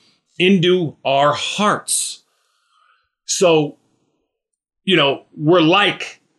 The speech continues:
little Jesuses, right? We're not God, right? Jesus is God, but Jesus is fully man and fully God.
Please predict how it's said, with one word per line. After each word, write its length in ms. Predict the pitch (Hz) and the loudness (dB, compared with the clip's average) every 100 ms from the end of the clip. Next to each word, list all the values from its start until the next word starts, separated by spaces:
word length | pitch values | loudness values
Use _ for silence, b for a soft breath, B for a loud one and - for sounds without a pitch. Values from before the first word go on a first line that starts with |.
| _ | _
little 560 | 127 151 170 208 196 156 | 2 4 4 4 4 2
Jesuses, 880 | - 202 202 135 - 113 80 - | 0 0 0 -2 -4 -6 -6 -6
right? 340 | 98 156 185 - _ b b b - | -2 0 -2 -6 _ b b b 0
We're 180 | 151 | 2
not 500 | 151 147 208 175 92 | 2 2 0 -2 -6
God, 600 | 85 180 202 123 87 131 - _ _ _ - | -4 0 0 0 -6 -14 -20 _ _ _ -2
right? 260 | 113 143 | -2 -2
Jesus 520 | 104 170 196 151 147 | -2 -2 -2 -2 -2
is 180 | 127 95 | -4 -6
God, 540 | 80 151 196 127 117 b b b b b - | -2 0 2 0 -2 b b b b b -4
but 180 | 147 | -2
Jesus 380 | 147 175 156 147 | 0 -2 -2 -4
is 160 | 127 - | -6 -8
fully 360 | - 214 208 | 0 2 4
man 360 | 151 127 117 120 | 2 0 -2 -4
and 140 | 117 | -6
fully 360 | - - 214 180 | -4 0 2 2
God. 500 | 110 101 92 101 101 | 2 0 0 -2 -6